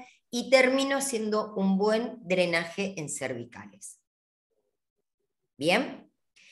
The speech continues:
Esto parece que es rapidísimo, chicas, pero no nos olvidemos que las maniobras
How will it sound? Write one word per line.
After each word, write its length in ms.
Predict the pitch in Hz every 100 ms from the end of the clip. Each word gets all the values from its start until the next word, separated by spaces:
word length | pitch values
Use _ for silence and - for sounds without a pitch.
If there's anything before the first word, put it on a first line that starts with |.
| _ _
Esto 480 | 269 285 - 233 240
parece 300 | 156 165 185
que 80 | 165
es 80 | 160
rapidísimo, 800 | 156 151 139 156 - 117 113 113
chicas, 280 | 127 131 123
pero 160 | 127 131
no 120 | 160
nos 220 | 190 190
olvidemos 580 | 208 196 226 233 214 226
que 140 | 175
las 180 | 156 143
maniobras 640 | 180 202 170 147 175 196